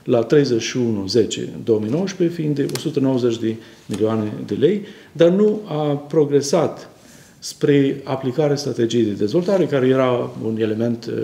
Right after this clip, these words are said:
fundamental pentru a, decizia de privatizare și care, uh, presupunea contractarea, uh, fără a specifica însă când se poate întâmpla acest lucru, a două aeronave în anul două mii nouăsprezece.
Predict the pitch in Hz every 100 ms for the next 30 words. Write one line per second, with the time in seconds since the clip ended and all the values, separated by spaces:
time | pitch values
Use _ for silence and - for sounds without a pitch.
0 | 110 - 131 123 104 107 107 127 98 -
1 | - - - - 110 113 110 104 98 101
2 | 104 104 113 113 104 98 - 98 92 101
3 | 139 156 165 - - - - - 214 185
4 | 185 170 - - - _ _ _ - 156
5 | 156 165 - - 175 175 165 151 147 175
6 | 160 160 147 - 175 147 131 127 120 127
7 | - - 170 127 113 - 113 143 147 180
8 | 151 120 98 - - 123 107 - 92 -
9 | - 110 113 110 107 110 147 147 202 175
10 | 160 - - - _ - - - - _
11 | - - - - 147 190 185 147 - 131
12 | 143 120 117 127 120 104 107 - - _
13 | - 127 127 127 113 123 120 110 95 87
14 | -